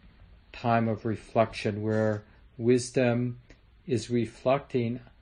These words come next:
on the nature of suffering and the end of suffering, which is, of course, happening all the time for all of us, right? So any moment will do. The thing about formal sitting times is that it's a relatively simple moment, that's all. That's what makes it different than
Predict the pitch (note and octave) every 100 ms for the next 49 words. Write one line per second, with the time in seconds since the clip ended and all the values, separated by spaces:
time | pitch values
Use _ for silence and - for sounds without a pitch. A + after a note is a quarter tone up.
0 | - A#2 A2+ A#2 A2 G#2+ - A#2 G#2 -
1 | - A2 - A2+ G#2+ A2+ G#2+ G#2+ G#2+ G#2
2 | G2+ - G2+ - F#2+ F2 - - - -
3 | - C#3 D3 C3+ - D3+ C3+ C3+ A#2+ C#3
4 | A#2 B2 B2 B2 B2 G#2+ - D#3 F3 B2
5 | - A#2 B2+ C#3+ C3 G2 F2+ - - -
6 | - - - - - - A#2 A#2 - C3
7 | C3 C#3+ D#3+ C#3 A2+ A#2+ D3+ A#2+ A#2 G#2
8 | F#2+ B2 C#3 F2 - - - _ - -
9 | - - - _ A2+ G#2+ C#3+ C3 A#2+ A#2
10 | A2 - B2 A#2+ A2 F#2+ - C#3 G3+ -
11 | G#2 F#2 F#2+ B2 - - - - - B2+
12 | B2 C3+ B2+ - B2+ B2+ B2 - A#2 A2
13 | - F#3+ F#3+ A2+ G2 F#2 F#2 - - D3
14 | D#3 F2+ - B2 - B2 A#2+ A2+ A2 -
15 | F#2+ - D3+ - G#2 - G#2+ G#2 G2+